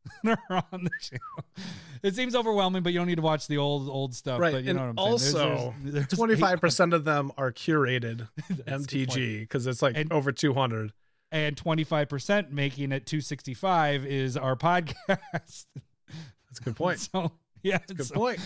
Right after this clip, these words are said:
Speaker 1: half are just those two <laughs> videos
Speaker 2: That's not
Speaker 1: in,
Speaker 2: bad.
Speaker 1: in general. So, yeah. So, uh, yeah. So that is the free way to support the show. Like I've said, uh, we have, uh, Curated M T G. What is,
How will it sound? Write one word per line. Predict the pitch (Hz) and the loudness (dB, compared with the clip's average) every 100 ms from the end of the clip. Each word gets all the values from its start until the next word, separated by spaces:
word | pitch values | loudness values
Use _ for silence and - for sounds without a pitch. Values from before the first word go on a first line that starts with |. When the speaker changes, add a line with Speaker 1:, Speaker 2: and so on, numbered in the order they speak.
| 156 - | -10 0
Speaker 1:
half | 190 190 208 175 | 2 2 0 2
are | 180 165 | 2 2
just | 170 151 | -2 0
those | 156 160 151 | 2 2 0
two | - 160 151 147 | 0 2 4 2
<laughs> | |
videos | 185 139 147 147 127 117 113 | 0 0 -2 -2 -2 -2 -4
Speaker 2:
That's | 110 | -4
not | - | -2
Speaker 1:
in, | - | 0
Speaker 2:
bad. | 370 403 | 2 0
Speaker 1:
in | 403 | 0
general. | 123 110 208 | -2 -4 -6
So, | 120 120 | -8 -6
yeah. | 156 104 - - - - - | -6 -6 -10 -20 -20 -20 -4
So, | 156 147 | 2 2
uh, | 139 147 147 147 147 151 | 2 2 4 4 2 2
yeah. | 196 117 | 2 2
So | - 196 | 0 4
that | 220 247 | 4 6
is | 247 196 | 4 2
the | 208 | 0
free | 214 | 4
way | 214 208 | 4 2
to | |
support | 202 196 | 2 0
the | 175 | 2
show. | 185 | 4
Like | 185 180 | 4 2
I've | 170 | 0
said, | 190 175 | 0 0
uh, | 165 160 160 156 156 | 2 2 2 4 4
we | 160 170 | 4 4
have, | 160 143 156 | 4 2 0
uh, | 147 139 | -2 0
Curated | 285 269 233 | 2 4 4
M | 214 | 2
T | 202 | 0
G. | 175 196 | -2 -2
What | 196 220 | 0 2
is, | 214 196 | 2 2